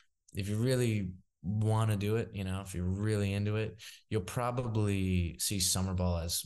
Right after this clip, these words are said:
more of, like, a, a great opportunity of what professional baseball looks like. And if that's the way you look at it, then you go into summer ball saying, "Wow, like, this is great. I love this lifestyle. I love playing every day. I love having all these opportunities."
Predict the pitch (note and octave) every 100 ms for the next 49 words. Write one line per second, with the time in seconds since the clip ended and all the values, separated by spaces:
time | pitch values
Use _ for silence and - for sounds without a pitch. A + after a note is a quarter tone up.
0 | - G2 G2+ F#2 F2 E2+ F2+ D2+ E2 -
1 | _ _ G2+ F#2 G2+ G2 F#2 F#2 F2+ -
2 | F#2 F2+ F2 F2+ F2+ F2+ F2+ F2 - E2+
3 | F2 F2+ - D#2+ E2 F2 A#2+ A#2+ - -
4 | _ - - - _ _ - F#2+ G2 G#2
5 | - G2 F#2 G2 G2+ F#2+ F#2 F#2 F#2 F#2
6 | F#2 G2 F#2+ F#2+ F2+ F2 G2 F#2 F2+ F2+
7 | F2+ F2+ F2 F2+ G2 F#2 G2+ F#2 - _
8 | _ _ _ _ - G#2+ F2 - D2 F#2
9 | - - F#2+ F#2+ G#2 G2+ F#2 E2 E2 -
10 | - G#2 - F#2+ G2 G2 F#2 F#2 E2+ E2+
11 | F2 - - - F#2+ G2 F2+ G2 F#2 F2+
12 | F2 F2+ F#2 F2+ - F#2 F2+ F2 -